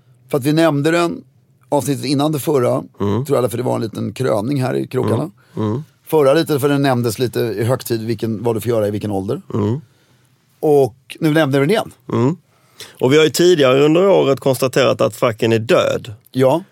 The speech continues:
Speaker 2: För att statstjänstemän och statsmän inte kan bära den längre.
Speaker 1: Ja, eller ingen kan bära den.
Speaker 2: Nej, precis.
Speaker 1: Egentligen.
Speaker 2: Och, men liksom så här, the last defenders, eh, Frankrikes pres-, president,
Speaker 1: Ja.
Speaker 2: inte.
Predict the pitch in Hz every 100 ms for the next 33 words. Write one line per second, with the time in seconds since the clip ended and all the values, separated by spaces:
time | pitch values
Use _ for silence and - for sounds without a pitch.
0 | _ 127 120 - - 135 - - - 123
1 | 113 - 117 117 117 113 - - - 170
2 | - 123 120 101 110 139 - 123 110 113
3 | 107 123 135 101 101 101 104 104 - -
4 | 170 160 170 113 156 196 180 113 73 67
5 | - 113 131 139 - 120 - - - -
6 | - - _ - 123 - 117 135 135 120
7 | 127 143 120 135 151 127 110 - - -
8 | 135 147 135 - 135 160 139 110 104 98
9 | - - _ - 117 113 110 110 135 131
10 | 113 110 - 113 104 - 123 110 127 95
11 | - - - 160 98 _ 127 123 101 -